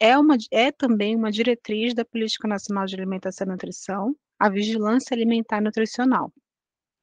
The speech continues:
Bom, então, com esse destaque, né, sobre a Vigilância Alimentar e Nutricional, que popularmente a gente chama de van, né, e dentro dessa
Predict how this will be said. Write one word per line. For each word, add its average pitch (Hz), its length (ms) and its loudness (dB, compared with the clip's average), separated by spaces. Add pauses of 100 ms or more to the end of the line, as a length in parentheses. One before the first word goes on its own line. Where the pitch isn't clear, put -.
Bom, 190 260 2 (500)
então, 262 320 4
com - 140 4
esse 330 220 4
destaque, 233 720 4
né, 214 260 2
sobre 226 340 4
a 226 60 8
Vigilância 226 580 4
Alimentar 269 380 6
e 226 40 2
Nutricional, 220 800 0
que - 120 -10
popularmente 247 760 2
a 208 40 -2
gente 208 140 -2
chama 208 360 0
de 196 180 0
van, 208 420 0 (480)
né, 208 400 -2
e 214 160 -2
dentro 285 540 2
dessa 220 880 0